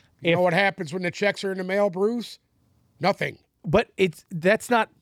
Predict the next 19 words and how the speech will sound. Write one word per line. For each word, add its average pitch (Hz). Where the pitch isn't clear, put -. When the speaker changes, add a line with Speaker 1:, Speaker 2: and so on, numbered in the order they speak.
Speaker 2:
again. 175
Speaker 1:
Goodell's 240
not 220
gonna 190
do 160
anything. 143
It 175
is 240
what 185
it 147
is. 143
He 190
needs 202
to 175
just 175
stay 202
out 175
of 160
it. 165